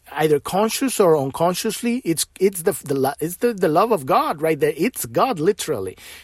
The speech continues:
coming from, through every single person. We all are shining the light of God, and it's pushing, pushing those buttons, you know, wh-, where are we blaming?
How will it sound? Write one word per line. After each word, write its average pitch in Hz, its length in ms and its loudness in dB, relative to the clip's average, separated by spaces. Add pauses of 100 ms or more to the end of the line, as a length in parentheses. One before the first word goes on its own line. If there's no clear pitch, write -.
(120)
coming 202 340 2
from, 233 360 0
through 226 380 0
every 233 340 4
single 226 360 0
person. 185 520 -2
We 190 240 -2
all 185 400 2
are 175 260 6
shining 175 640 0
the 143 80 -2
light 151 280 -2
of 131 140 -4
God, 143 420 0 (600)
and 151 220 0
it's 143 200 0
pushing, 196 600 -2 (440)
pushing 233 420 4
those 196 240 2
buttons, 175 600 0
you 160 100 -2
know, 147 220 0
wh-, 143 320 -6
where 160 340 4
are 208 180 6
we 185 260 0
blaming? 151 800 -2